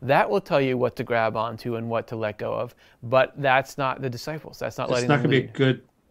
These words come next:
Speaker 2: it's not gonna be a good judgment. Yeah. Th-, that's really good, isn't it? That's very actionable, helpful. Like, um, that's good.
Speaker 1: Right.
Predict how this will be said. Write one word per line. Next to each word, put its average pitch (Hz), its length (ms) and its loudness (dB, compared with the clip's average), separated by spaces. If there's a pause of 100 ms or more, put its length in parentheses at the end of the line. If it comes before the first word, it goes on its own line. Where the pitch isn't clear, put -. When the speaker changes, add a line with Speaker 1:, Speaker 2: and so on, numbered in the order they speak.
(460)
Speaker 2:
it's 135 100 -2
not 151 160 4
gonna 147 80 2
be 135 80 4
a 123 60 2
good 139 200 -2
judgment. 107 440 -6
Yeah. 135 300 8 (460)
Th-, 156 140 0
that's 175 240 6
really 165 220 6
good, 151 260 6
isn't 131 160 4
it? 110 80 0
That's 135 200 -2
very 123 340 -8 (460)
actionable, 127 560 -2
helpful. 139 600 0
Like, 117 360 -2
um, 110 320 -4 (1300)
that's 135 220 -2
good. 117 400 -2
Speaker 1:
Right. 123 280 -6